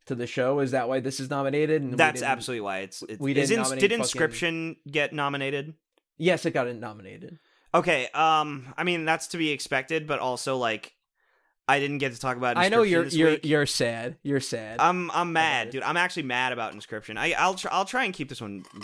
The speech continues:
Speaker 2: brief if I can. But,
Speaker 1: Yeah, no,
Speaker 2: like
Speaker 1: we can, we can cut some stuff out in the middle part of the show. Go off.
Speaker 2: Yeah, that's fine. Yeah, I'll cut out the Seeing Red shit, 'cause fuck it. It's fuck it. I talk too much about that garbage. Um, yeah,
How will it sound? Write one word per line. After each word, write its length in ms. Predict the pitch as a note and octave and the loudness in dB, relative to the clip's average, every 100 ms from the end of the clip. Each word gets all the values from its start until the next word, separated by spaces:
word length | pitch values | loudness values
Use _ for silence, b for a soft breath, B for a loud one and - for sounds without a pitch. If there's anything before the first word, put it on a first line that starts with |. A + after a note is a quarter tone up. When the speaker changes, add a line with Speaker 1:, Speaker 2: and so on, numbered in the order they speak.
| - | -12
Speaker 2:
brief 360 | F2+ F#2 F2+ | -10 -8 -10
if 140 | E2+ - | -14 -12
I 80 | |
can. 380 | F2+ - F2+ F2 | -12 -8 -8 0
But, 80 | B3 | 4
Speaker 1:
Yeah, 80 | C4 | 6
no, 160 | B3+ | 6
Speaker 2:
like 80 | B3 | 4
Speaker 1:
we 100 | C#4+ D4 | 4 -4
can, 160 | A#3+ A#3 | -4 0
we 140 | D#4 | 0
can 160 | E4 C4+ | 0 -2
cut 180 | G3 | -2
some 100 | F3+ | -2
stuff 220 | D#3+ F3 D#3 | -2 -2 0
out 140 | C3+ | -2
in 80 | B2 | -4
the 160 | A2+ G#2 | -12 -12
middle 240 | C#3+ C3 A#2 | -8 -6 -8
part 220 | B2 A#2 | -10 -10
of 80 | G#2+ | -8
the 40 | |
show. 200 | A2+ G#2+ | -8 -4
Go 160 | A#2+ D3 | 2 2
off. 260 | A2 - _ _ - | 0 -6 _ _ 0
Speaker 2:
Yeah, 240 | D3 A#2+ | 2 2
that's 160 | A#2+ - | 0 -4
fine. 240 | F#2 F#2 | -6 -2
Yeah, 140 | G#2+ | 0
I'll 60 | G#2+ | 0
cut 140 | - | 2
out 140 | C3+ A2+ | 0 -2
the 60 | |
Seeing 260 | G#2+ G2 F2 | -6 -10 -8
Red 160 | E2 E2 | -10 -10
shit, 280 | F2 D#2+ | -10 -10
'cause 140 | - F2+ | -12 -12
fuck 240 | - E2+ | -10 -12
it. 140 | D#2+ - _ _ | -14 -18 _ _
It's 100 | - | -12
fuck 220 | - F#2 | -6 -6
it. 120 | F2 - | -8 -10
I 80 | G#2 | -10
talk 220 | G2+ F#2 | -6 -6
too 100 | - | -6
much 180 | F2 F2 | -8 -8
about 180 | F2+ E2+ | -8 -6
that 600 | F2+ E2+ A2 - A#2 A#2 | -6 -8 -20 -16 -14 -6
garbage. 540 | G2+ F#2 F2+ F2+ - B B B B | -2 -2 -2 -6 -12 B B B B
Um, 480 | A2+ A2+ G#2 G#2 G#2 _ _ _ _ b b b b b b | 2 4 2 -2 -10 _ _ _ _ b b b b b b
yeah, 220 | F3 G#3+ | 2 4